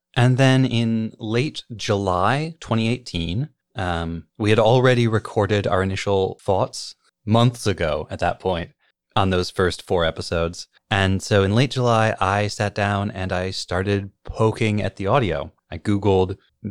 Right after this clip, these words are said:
free audio editor, <laughs> ended up on Audacity, and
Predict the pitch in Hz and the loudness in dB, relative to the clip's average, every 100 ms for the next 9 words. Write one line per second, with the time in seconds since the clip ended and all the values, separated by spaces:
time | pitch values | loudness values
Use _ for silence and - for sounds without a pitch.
0 | - _ - 117 101 98 90 92 90 90 | -14 _ -2 2 4 6 4 4 2 2
1 | 87 87 87 85 - - 123 147 - - | 0 0 0 0 -6 -2 -2 -4 -14 -20
2 | - - - 110 98 92 92 90 110 135 | -20 -14 -2 2 4 4 2 0 2 4
3 | 151 - 139 131 123 113 107 104 | 2 0 -2 0 0 0 2 0